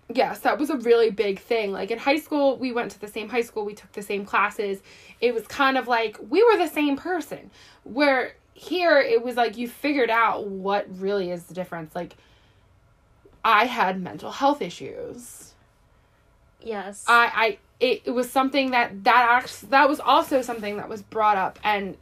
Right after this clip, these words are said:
Speaker 1: something that Kelly had to smack me in reality about. Like, "You need help.
Speaker 2: Yeah.
Speaker 1: Go get it."
Speaker 2: I remembered that the one thing I always told Allie was that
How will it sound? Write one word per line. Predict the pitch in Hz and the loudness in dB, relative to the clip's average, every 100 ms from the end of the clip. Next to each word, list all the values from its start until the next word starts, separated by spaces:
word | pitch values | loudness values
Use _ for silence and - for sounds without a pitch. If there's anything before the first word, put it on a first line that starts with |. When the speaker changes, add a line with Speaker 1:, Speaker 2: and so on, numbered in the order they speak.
| _ | _
Speaker 1:
something | - 247 240 240 226 | -6 -4 -2 -4 0
that | 226 - _ - _ _ _ _ - | 0 -2 _ -20 _ _ _ _ -16
Kelly | - 311 349 | 0 4 4
had | 285 294 262 | 4 2 0
to | |
smack | 254 226 208 226 | -6 -6 -4 -4
me | 262 | -2
in | 269 | 0
reality | 294 466 339 220 | 2 4 4 2
about. | 196 180 185 | -2 -4 -4
Like, | 220 - _ _ _ | -6 -8 _ _ _
"You | 208 233 285 349 330 | -2 4 6 6 4
need | 247 233 262 | 2 0 -2
help. | - - 403 240 - - - _ _ _ _ _ _ - | -4 0 2 2 -2 -14 -20 _ _ _ _ _ _ -14
Speaker 2:
Yeah. | - | 0
Speaker 1:
Go | 269 247 254 | 6 8 8
get | 240 262 | 6 4
it." | 185 143 - _ _ - | 4 -4 -16 _ _ -8
Speaker 2:
I | 240 262 | -4 -4
remembered | 302 311 294 294 269 220 196 | -4 -6 -8 -6 -6 -6 -8
that | - 196 202 | -10 -10 -8
the | - 220 | -4 -4
one | 220 220 247 | -4 -6 -8
thing | 240 | -10
I | 208 | -8
always | 190 190 202 | -6 -8 -8
told | 208 196 | -12 -10
Allie | 185 180 175 180 | -10 -10 -12 -12
was | 185 175 | -12 -12
that | - 170 | -12 -14